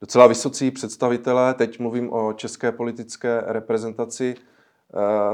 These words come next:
se nevyjadřovali úplně pozitivně, co se dělo a řekněme, že část z nich i byla trošku antiamerická, eh, včetně Miloše Zemana a podobných. Eh, vás,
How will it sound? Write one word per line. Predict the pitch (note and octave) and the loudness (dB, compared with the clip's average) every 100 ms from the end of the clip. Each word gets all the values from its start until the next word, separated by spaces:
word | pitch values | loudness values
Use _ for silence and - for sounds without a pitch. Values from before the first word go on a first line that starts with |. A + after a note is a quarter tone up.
| G#2+ | -4
se | - - C3+ | -8 -4 0
nevyjadřovali | C3 C3+ D#3 C3 B2 B2 A#2+ | 4 6 6 6 4 4 4
úplně | A#2+ A#2+ | 0 -6
pozitivně, | A#2 A2+ A2+ B2 A#2+ A#2 | -4 -6 -6 -6 -4 -6
co | A#2 | -8
se | - B2 | -10 -6
dělo | A2 A2+ A#2 B2+ B2 | 0 4 4 4 2
a | A2 A2 | 2 2
řekněme, | A2+ A2+ A#2 A#2 | 0 -6 -6 -4
že | A2+ A#2+ | -6 -8
část | A#2+ A#2 A2+ | -2 2 2
z | A#2 | 0
nich | A#2+ - | -8 -8
i | A2+ | -6
byla | G#2 A2+ | 0 0
trošku | A#2+ A2 - C3 G#2+ | -2 -10 -12 -10 -6
antiamerická, | G#2+ G#2+ B2+ A#2+ A2+ A#2 A#2 A#2 - B2 A2+ A#2 C3+ - _ _ _ _ _ | -6 -4 -2 -2 0 0 -2 -6 -6 2 2 2 -2 -10 _ _ _ _ _
eh, | G#2+ G#2 G#2 G#2 | -6 -2 -2 -4
včetně | - - A2+ - A#2 A2+ A2+ A2+ A2 | -8 -8 -8 -6 -4 0 0 2 0
Miloše | A2 A2 A2 B2+ | 0 -2 -4 -6
Zemana | A#2 A2+ A2+ | -4 -4 -2
a | A2+ A2 | -2 -4
podobných. | A#2+ A2 A#2 A#2 - | -6 -8 -8 -10 -6
Eh, | A#2+ A2+ G2+ G#2+ - - - | -6 -6 -8 -16 -18 -20 -2
vás, | A#2+ B2 - | -2 -2 -6